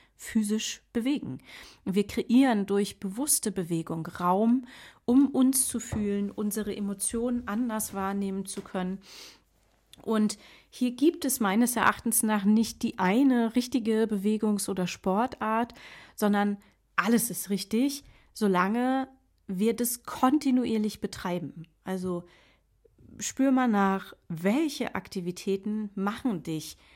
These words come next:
geschmeidiger, durchlässiger, wacher, klarer, stärker und bewusster in deinem ganzen Sein so.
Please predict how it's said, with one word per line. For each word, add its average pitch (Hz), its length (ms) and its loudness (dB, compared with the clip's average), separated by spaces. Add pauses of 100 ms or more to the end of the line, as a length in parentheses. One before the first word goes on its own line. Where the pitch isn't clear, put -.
(160)
geschmeidiger, 180 920 -2
durchlässiger, 175 1040 -4 (120)
wacher, 202 520 -2 (380)
klarer, 202 800 0
stärker 208 880 -2
und 202 260 -2 (340)
bewusster 208 720 0 (180)
in 240 420 0
deinem 226 420 0 (420)
ganzen 226 460 0
Sein 160 400 -2
so. 151 320 -8